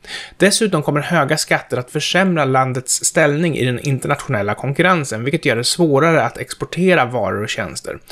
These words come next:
något som även det drabbar den som redan är utsatt.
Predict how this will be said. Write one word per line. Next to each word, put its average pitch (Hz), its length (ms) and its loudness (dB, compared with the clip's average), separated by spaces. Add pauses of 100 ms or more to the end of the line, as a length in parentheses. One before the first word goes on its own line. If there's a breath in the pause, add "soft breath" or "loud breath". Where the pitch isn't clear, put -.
(340 loud breath)
något 147 360 4
som 147 100 0
även 120 300 -2
det 180 240 4
drabbar 113 400 2
den 95 160 -4
som 117 140 -6
redan 104 280 -4
är 135 60 -2
utsatt. - 640 -2